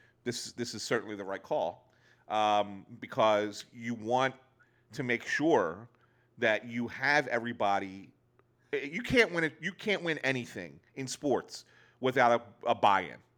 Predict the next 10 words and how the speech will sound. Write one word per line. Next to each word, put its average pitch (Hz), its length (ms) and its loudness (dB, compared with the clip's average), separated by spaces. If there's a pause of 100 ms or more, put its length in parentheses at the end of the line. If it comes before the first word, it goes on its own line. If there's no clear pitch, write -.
(580)
right? 127 240 4
Everybody's 165 360 2
gotta 147 180 6
be 131 120 -6
bought 131 300 6
into 123 220 -2
the 107 140 -6
same 120 260 -6
thing 110 220 -10
together. 92 400 -10